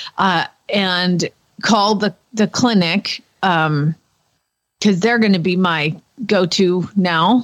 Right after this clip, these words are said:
Um, so I called them and made an appointment. And, uh, I mean, I, there's not, like, what can I do? What can I do? I can't put him in a trailer and take him back to Kentucky if he's gonna gas colic and, like,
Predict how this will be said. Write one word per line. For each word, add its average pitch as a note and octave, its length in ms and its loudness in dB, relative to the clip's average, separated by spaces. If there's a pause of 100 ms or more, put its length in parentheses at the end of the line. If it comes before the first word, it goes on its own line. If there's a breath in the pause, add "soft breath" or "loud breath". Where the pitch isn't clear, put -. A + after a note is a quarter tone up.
(160)
Um, E3+ 440 2 (440 loud breath)
so - 140 -2
I F#3+ 80 0
called B3 380 2
them A#3 320 2
and F#3+ 480 -2 (220)
made G3+ 240 2
an G3+ 120 2
appointment. F#3+ 600 0
And, F3+ 420 0
uh, F3 280 2 (1400 loud breath)
I - 120 0
mean, B3+ 260 2 (1040)
I, B3 140 0 (260)
there's D4 260 2
not, C4 220 2 (240)
like, C4 220 0
what A#3 360 2
can D#4 140 0
I B3+ 100 0
do? A3 520 0
What B3+ 140 -2
can C#4+ 120 2
I C4 80 2
do? D#4+ 240 2
I A#3 140 0
can't D#4 240 -2
put D4 120 -2
him D4+ 160 2
in C#4 100 2
a A#3+ 60 0
trailer C#4 520 -2
and G#3+ 180 2
take B3 200 0
him C4+ 80 4
back A#3+ 200 0
to A#3+ 120 -2
Kentucky A3+ 640 0
if F3+ 120 -4
he's A3 180 2
gonna G#3+ 280 2
gas F#3+ 420 -2
colic G3 540 0
and, G3 160 4
like, F3+ 320 -2